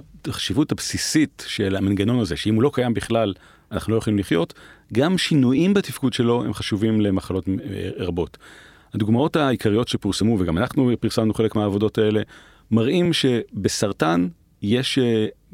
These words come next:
באופן עקבי, במרבית הגידולים הסרטניים, אנחנו רואים שיש יותר עריכת אר אן איי.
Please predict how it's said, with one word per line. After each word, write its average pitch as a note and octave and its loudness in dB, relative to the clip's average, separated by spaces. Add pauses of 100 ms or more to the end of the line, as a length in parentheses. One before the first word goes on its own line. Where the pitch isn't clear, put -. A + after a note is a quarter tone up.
(160)
באופן B2 0
עקבי, G#2+ 0
במרבית G#2 2
הגידולים G#2+ 2
הסרטניים, G2+ 0 (360)
אנחנו A2+ 0
רואים C#3+ 2
שיש A#2+ 0
יותר B2+ 0
עריכת G2 -2
אר F2 0
אן E2 0
איי. D2 -4